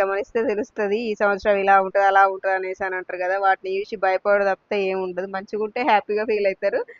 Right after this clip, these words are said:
ఆ, జాతకం ఈ సంవత్సరం బాలేదు అంటే అదే ఆలోచన ఉంటదన్నమాట. జాతకాలల్ల ఏముండదన్నమాట. మనం మంచిగుంటే మంచి అయితది. ఒకటి కొటేషన్ చూసానన్నమాట. మనం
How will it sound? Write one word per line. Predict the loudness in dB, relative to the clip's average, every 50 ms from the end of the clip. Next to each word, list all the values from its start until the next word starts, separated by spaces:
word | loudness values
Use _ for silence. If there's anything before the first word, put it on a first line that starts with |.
| _ _ _ _ -2 0
ఆ, | 2 2 2 2
జాతకం | 4 6 4 6 4 2 -2 -2 -2
ఈ | -2 -2
సంవత్సరం | -2 -2 -2 -2 -2 -2 -2 -2 2
బాలేదు | 4 4 4 4 4 2 2 2 2
అంటే | 0 0 -2 -2 0 2
అదే | 4 4 4 4 4 6
ఆలోచన | 6 6 6 6 2 0 0 -2 -2
ఉంటదన్నమాట. | 0 0 2 2 2 2 0 -2 -2 -2 -6
జాతకాలల్ల | -4 -2 0 0 0 0 -2 -4 -2 0 2 2 2 2 2
ఏముండదన్నమాట. | 0 0 0 -2 -2 -4 -4 -2 0 0 0 0 -2 -6 -6 -6 -6 -4 -2 -2
మనం | -2 0 -2 -2 -2 -2 -2 -2
మంచిగుంటే | -4 -6 -4 -6 -4 -4 -4 -4 -4 -4 -4
మంచి | -4 -4 -4 -6 -6 -6 -4 -2 -2 -2 -2
అయితది. | -4 -4 -8 -6 -6 -6 -4 -4 -6 -6 -4 -4 -6 -6 _ _ _ _ _ _ _ _ _ _ _ _ _ _ _ _
ఒకటి | _ -12 -12 -10 -8 -8 -6 -6 -6 -4 -4
కొటేషన్ | -4 -2 0 -2 -4 0 0 -2 -2 0 -2
చూసానన్నమాట. | -2 -4 -4 -4 -6 -6 -4 -4 -6 -6 -6 -6 -4 -6
మనం | -6 -6 -6 -6 -4 -4 -4